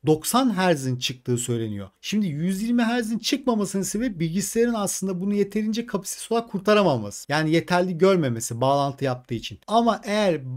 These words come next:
uygunsa kırk yetmiş on iki gigabaytlık bir ekran kartım var. i dokuz işlemcim var. On üçüncü nesil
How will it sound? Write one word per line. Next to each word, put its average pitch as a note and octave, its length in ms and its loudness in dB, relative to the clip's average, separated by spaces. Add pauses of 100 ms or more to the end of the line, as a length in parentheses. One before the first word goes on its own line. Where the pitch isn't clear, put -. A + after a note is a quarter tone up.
(120)
uygunsa E3+ 720 4
kırk G#3 240 -2
yetmiş F3 520 -2 (280)
on G#3 120 0
iki G3+ 180 -4
gigabaytlık D#3+ 760 -2
bir F#3+ 60 0
ekran F#3 340 -2
kartım E3 420 -2
var. E3+ 160 -2
i F#3+ 180 0
dokuz F#3 500 2
işlemcim E3+ 600 0
var. D3+ 180 0
On F3 140 2
üçüncü D3 360 -2
nesil B2 300 -2